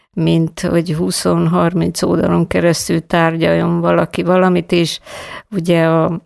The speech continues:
a lényeg, azt talán elveszik a sorok között. Úgyhogy, ö, szerintem könnyű a versolvasást megszerettetni. Valahol olvastam, hogy a vers a lélek jógája,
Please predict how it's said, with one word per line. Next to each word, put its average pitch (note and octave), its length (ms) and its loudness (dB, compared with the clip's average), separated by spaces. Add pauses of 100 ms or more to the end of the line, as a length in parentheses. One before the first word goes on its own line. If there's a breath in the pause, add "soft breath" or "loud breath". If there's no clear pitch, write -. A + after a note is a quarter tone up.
a D#3+ 100 -2
lényeg, E3 760 2
azt - 200 -6
talán E3 320 2
elveszik D#3+ 600 0
a F3+ 40 0
sorok F3+ 520 0
között. E3 460 -2 (680)
Úgyhogy, G3 460 0
ö, G3 180 2 (440)
szerintem G3+ 600 2
könnyű F3 440 2
a E3+ 100 2
versolvasást F3 1040 2
megszerettetni. F3+ 1200 0 (560 soft breath)
Valahol F3+ 560 4
olvastam, E3 760 2
hogy E3 220 4
a D#3+ 60 0
vers F#3+ 400 2
a F3 200 4
lélek E3+ 520 2
jógája, D#3+ 840 2